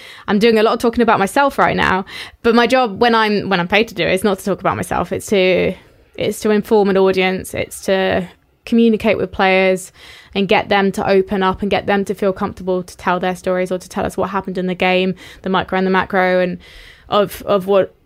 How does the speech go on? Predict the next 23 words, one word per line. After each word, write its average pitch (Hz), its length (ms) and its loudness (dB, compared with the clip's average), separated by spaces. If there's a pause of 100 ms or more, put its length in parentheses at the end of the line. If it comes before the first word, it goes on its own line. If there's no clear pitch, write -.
(160)
their 190 520 0
story 190 360 0
is 185 100 -2
while 190 180 2
they're 185 380 -2
on 190 120 -2
site, 185 320 -2
you 175 100 -6
know. 185 320 -6
And 202 680 0 (760)
yeah, 214 400 0 (680)
I 208 60 -4
think 269 240 2
people 240 260 0
can 220 320 0
see 214 280 -4
that. - 300 -4
So 196 120 -4
it 190 120 -2
makes 208 280 -2
it 202 120 0
much - 260 -4
more 185 340 -2